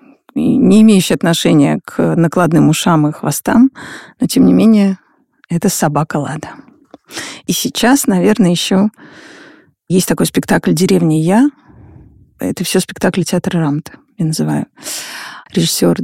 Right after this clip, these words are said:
Дмитрий Крестьянкин и драматург Элина Петрова ездили по разным областям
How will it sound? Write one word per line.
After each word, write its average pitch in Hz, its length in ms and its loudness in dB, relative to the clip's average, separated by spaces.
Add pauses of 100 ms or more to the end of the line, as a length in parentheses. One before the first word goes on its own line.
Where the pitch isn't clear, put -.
(140)
Дмитрий 170 380 -2
Крестьянкин - 720 0
и 180 440 0
драматург 170 540 -4 (260)
Элина 170 280 0
Петрова 233 460 0
ездили 170 680 -2 (800)
по - 120 -10
разным 156 680 -4 (260)
областям 202 600 0